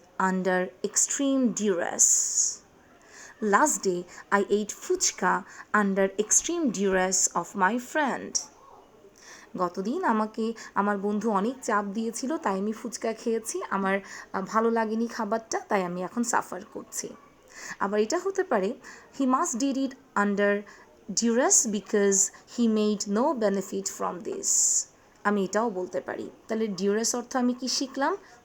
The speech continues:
চাপ, কনফাইনমেন্ট। অনেকে প্রিজন, জেল কিংবা ইমপ্রিজনমেন্ট এটার জন্য ডিউরেস শব্দটা ব্যবহার করতে পারে।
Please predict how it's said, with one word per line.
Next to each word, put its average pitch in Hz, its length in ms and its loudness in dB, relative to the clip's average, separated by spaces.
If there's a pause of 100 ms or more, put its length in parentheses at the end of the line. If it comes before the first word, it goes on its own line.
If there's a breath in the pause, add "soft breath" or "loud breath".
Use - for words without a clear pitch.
(120)
চাপ, 196 300 2 (500 loud breath)
কনফাইনমেন্ট। 226 960 2 (280 loud breath)
অনেকে 277 340 2
প্রিজন, 247 680 2
জেল 214 460 2
কিংবা 226 320 -2
ইমপ্রিজনমেন্ট 226 920 0 (280 loud breath)
এটার 208 300 0
জন্য 202 460 -2
ডিউরেস 190 340 0
শব্দটা 185 420 -4
ব্যবহার 170 400 -4
করতে - 300 -12
পারে। - 280 -8